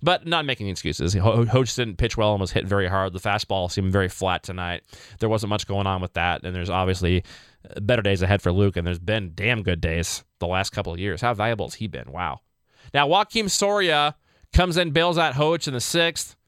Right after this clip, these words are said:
A can ahead, a-, another balk. I don't understand what's going on with Ian Kennedy and him all of a sudden being called out for things they've done their entire career.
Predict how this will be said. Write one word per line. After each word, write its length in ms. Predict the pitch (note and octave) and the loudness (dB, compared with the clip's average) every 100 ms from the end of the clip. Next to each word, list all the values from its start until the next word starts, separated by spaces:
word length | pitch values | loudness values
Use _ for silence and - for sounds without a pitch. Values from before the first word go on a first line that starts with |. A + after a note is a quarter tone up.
| _ _ _ _ _ _ _ _ _ _ - | _ _ _ _ _ _ _ _ _ _ -8
A 80 | C3 | -4
can 400 | - E3+ F#3 D#3+ | 2 2 4 0
ahead, 360 | A#2+ D#3 E3 | -2 0 2
a-, 200 | C3+ A2+ | 0 -2
another 280 | A#2+ D3 D3+ | 0 2 2
balk. 520 | G#2 A2 B2 C#3+ - | 0 2 4 2 0
I 80 | C3 | -4
don't 120 | C#3+ | -2
understand 380 | B2+ A#2+ B2 A2 | -2 -2 0 0
what's 220 | G#2+ A2 | 2 0
going 200 | A#2 G#2+ | 0 0
on 220 | G2+ G#2 | 0 0
with 180 | G#2 G2+ | -2 -6
Ian 220 | A2 A2+ | -4 -4
Kennedy 400 | G#2 A2+ A2 A2 | 0 0 0 0
and 140 | G#2 G2 | 0 0
him 180 | G#2+ G#2 | 2 2
all 140 | G#2 | 2
of 60 | G2+ | 2
a 40 | |
sudden 240 | A2+ G#2 | 2 2
being 160 | G2 F#2+ | 2 0
called 260 | - G#2+ G#2 | 2 2 4
out 140 | G2+ | 2
for 80 | G2 | 0
things 240 | G#2 G#2+ | -2 0
they've 140 | G2 F2+ | 0 0
done 180 | F#2+ | 0
their 120 | F#2+ F2 | 0 -2
entire 440 | - - F#2 G#2 | -2 0 2 0
career. 680 | - F2+ E2 F#2 G#2+ B2+ | -4 -8 -6 -4 -2 -4